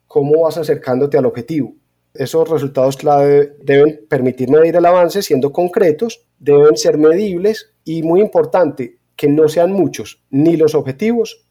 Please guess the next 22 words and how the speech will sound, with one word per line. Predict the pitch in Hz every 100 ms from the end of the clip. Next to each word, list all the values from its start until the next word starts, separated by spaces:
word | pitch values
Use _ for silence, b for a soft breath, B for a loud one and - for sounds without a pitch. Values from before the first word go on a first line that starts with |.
| _
ni | 139 160 156
los | 151 131
resultados | 139 139 143 127 131 117 135 -
clave. | - 139 104 92 _ _ _
Aquí | - 139 156
lo | 175
más | 180 175
importante | 175 139 - 127 120 160
es | 180 -
lograr | 135 135 127 127
foco. | 131 - 180 - - _ _ _ _
Si | - - 147
tú | 170
tienes | 175 202 135 107 - _
más | 131 143 147 147
de | 185 180 180 180 180 180 180 180 180 180 180 175
seis | - 185 180
objetivos, | 185 139 143 208 208 175 - _ _ _
ya | _ 123 147
la | 147
estás | 147 151
embarrando. | 147 135 113 107 104